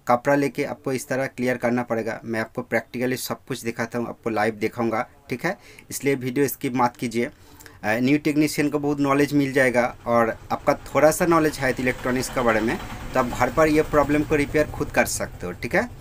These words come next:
तो इसलिए video skip मत कीजिए, आपको पूरा step by step सब कुछ दिखाऊँगा, ठीक है। तो दोस्तों, ये तो मैं साफ़ किया कपड़ा लेके। और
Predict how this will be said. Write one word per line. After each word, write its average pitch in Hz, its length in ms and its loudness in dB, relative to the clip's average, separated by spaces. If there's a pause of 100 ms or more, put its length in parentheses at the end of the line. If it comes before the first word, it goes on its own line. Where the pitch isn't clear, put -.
(480)
तो 120 160 4
इसलिए 170 360 0
video 160 280 0
skip - 240 0
मत 139 240 2
कीजिए, 147 260 -2
आपको 143 240 0
पूरा 143 240 0
step 131 260 -2
by 123 260 0
step 160 140 -6
सब - 300 -10
कुछ - 180 -6
दिखाऊँगा, 87 380 -8
ठीक - 240 -8
है। 202 120 -4 (760)
तो 175 80 2
दोस्तों, 180 280 2
ये 175 180 6
तो 196 100 2
मैं 196 160 2
साफ़ - 420 0
किया 139 160 2
कपड़ा 127 400 0
लेके। 120 400 0 (360)
और 127 380 8